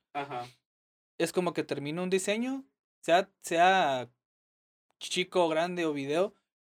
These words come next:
Speaker 2: yo me levanto y me doy una vuelta por la casa a caminar, güey. Porque si me estoy ahí, me estoy ahí, siento que me voy a tapar, como pipa.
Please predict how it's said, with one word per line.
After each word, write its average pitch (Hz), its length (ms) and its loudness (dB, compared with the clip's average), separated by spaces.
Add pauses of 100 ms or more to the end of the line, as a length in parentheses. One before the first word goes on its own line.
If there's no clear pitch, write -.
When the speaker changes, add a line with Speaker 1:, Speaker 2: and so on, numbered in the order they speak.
(100)
Speaker 2:
yo 160 100 -4
me 196 120 0
levanto 185 360 0
y 190 40 -6
me 170 40 -8
doy 147 140 -4
una 160 140 -2
vuelta 160 280 -2
por 185 120 -10
la 135 120 -6
casa - 280 -14 (520)
a 135 60 -14
caminar, 120 460 -10
güey. - 220 -20 (720)
Porque 151 220 -6
si 151 120 -10
me 147 100 -10
estoy 165 280 0
ahí, 196 320 2
me 180 80 -4
estoy 165 240 -4
ahí, 175 200 0
siento 156 300 -6
que 160 120 -4
me 143 120 -6
voy 123 180 -6
a 147 100 -2
tapar, 214 380 -8 (240)
como 139 280 -4
pipa. 165 320 -8